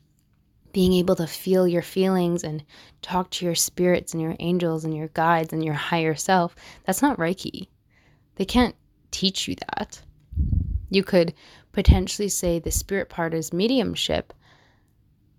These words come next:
but I don't even identify as that. And the oracle readings that I do, you could say they're psychic readings, but I don't identify with the term psychic.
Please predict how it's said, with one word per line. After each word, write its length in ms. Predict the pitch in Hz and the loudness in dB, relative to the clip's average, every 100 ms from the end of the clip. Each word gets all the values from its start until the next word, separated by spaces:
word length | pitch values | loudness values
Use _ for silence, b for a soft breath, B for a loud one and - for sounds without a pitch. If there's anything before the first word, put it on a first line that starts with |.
| _ - | _ 2
but 100 | 233 | 4
I 220 | 220 226 | 6 4
don't 160 | 247 247 | 2 0
even 220 | 214 185 | 0 -2
identify 560 | 170 156 151 - 65 60 | -2 -4 -6 -8 -8 -8
as 120 | - | -12
that. 220 | - - - _ _ - _ _ _ - | -16 -16 -20 _ _ -20 _ _ _ -2
And 340 | 196 190 185 - | 4 6 4 2
the 360 | 185 180 180 - | 2 2 0 -4
oracle 480 | 185 226 262 240 190 | -4 -4 -2 -2 0
readings 480 | 185 170 165 165 - | 0 0 -2 -4 -4
that 120 | 165 | -4
I 100 | 160 | -4
do, 120 | 165 | -2
you 240 | 165 175 | 0 0
could 220 | 185 196 - | -2 -4 -6
say 260 | - 214 | -2 -2
they're 160 | 196 180 | -2 -4
psychic 480 | - 180 - - - | -4 -4 -6 -10 -4
readings, 440 | 214 240 196 190 | -2 0 -2 -4
but 260 | - 180 - b b b b b _ | -6 -6 -8 b b b b b _
I 140 | - 214 | 0 2
don't 180 | 233 | 4
identify 840 | 214 196 190 233 269 - 165 160 170 | 2 0 0 0 0 0 0 0 -2
with 340 | 170 175 175 - - | 0 -2 -2 -10 -10
the 100 | 196 | -8
term 560 | - 175 160 170 180 - _ _ - | -6 -4 -4 -4 -8 -12 _ _ -10
psychic. 600 | - 285 - - - | 0 0 0 -8 -12